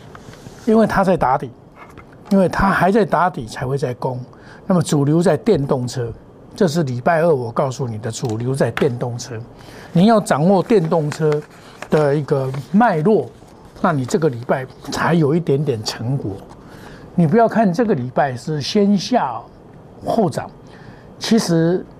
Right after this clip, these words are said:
等于没有跌也没有涨啊。所以这个礼拜可以说是高难度的操作啊，这个能够赚钱的相对是少数嘛。因为先跌以后，然后在这个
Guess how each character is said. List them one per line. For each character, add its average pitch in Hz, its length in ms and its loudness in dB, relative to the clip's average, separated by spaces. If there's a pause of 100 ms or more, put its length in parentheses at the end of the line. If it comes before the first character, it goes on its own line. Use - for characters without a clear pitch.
(360)
等 139 240 2
于 190 80 6
没 175 240 2
有 160 160 2
跌 143 280 -4
也 135 60 0
没 139 120 -2
有 143 120 0
涨 127 200 -4
啊。 95 200 -14 (540)
所 190 160 0
以 170 40 2
这 - 120 0
个 165 160 2
礼 143 240 -4
拜 151 220 2
可 151 120 -4
以 160 120 2
说 151 180 -2
是 143 220 -2
高 180 200 2
难 147 160 0
度 160 120 0
的 139 100 -4
操 170 220 0
作 156 280 0 (160)
啊， 107 220 -10 (140)
这 185 120 -2
个 139 240 -2 (380)
能 160 140 2
够 180 100 2
赚 170 240 2
钱 127 180 -6
的 139 120 -4
相 160 260 -2
对 156 140 0
是 131 180 -6
少 - 240 -8
数 131 220 -8
嘛。 101 160 -8 (720)
因 175 100 2
为 175 220 4
先 214 340 2
跌 147 240 0
以 131 140 -2
后， 143 320 -2 (420)
然 165 160 0
后 156 140 4
在 147 320 2
这 - 100 -4
个 151 200 -4